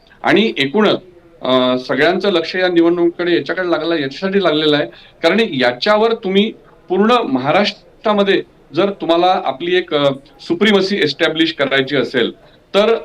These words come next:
अ, प्रत्येकाला या, प्रत्येकाचं म्हणजे लोकल बॉडी पोल जे आहे, स्थानिक स्वराज्य संस्थांच्या निवडणुका या जिंकणं अत्यंत आवश्यक आहे. त्याच्यामुळे ग्रामीण भागात जे मी मगाशी म्हटलं की ग्रामीण भागात त्यांनी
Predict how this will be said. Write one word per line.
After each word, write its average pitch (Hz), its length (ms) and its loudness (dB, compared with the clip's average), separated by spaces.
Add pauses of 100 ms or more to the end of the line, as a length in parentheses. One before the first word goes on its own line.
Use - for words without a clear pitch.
अ, 151 100 -2
प्रत्येकाला 190 600 0
या, 185 280 4
प्रत्येकाचं 180 680 -4
म्हणजे 151 340 -2
लोकल 131 400 0
बॉडी 165 280 2
पोल 156 260 2
जे 143 160 0
आहे, 127 200 2
स्थानिक 123 280 -4
स्वराज्य 127 320 -4
संस्थांच्या 117 340 -4
निवडणुका 107 380 -4
या 143 220 2
जिंकणं 139 360 -2
अत्यंत 123 400 -6
आवश्यक 110 440 -2
आहे. 95 120 -2 (500)
त्याच्यामुळे 202 340 2
ग्रामीण 180 500 2
भागात 202 360 2
जे 196 60 2
मी 196 100 4
मगाशी 147 440 0
म्हटलं 139 720 -6
की 160 120 -6
ग्रामीण 135 440 0
भागात 165 260 0
त्यांनी 165 420 0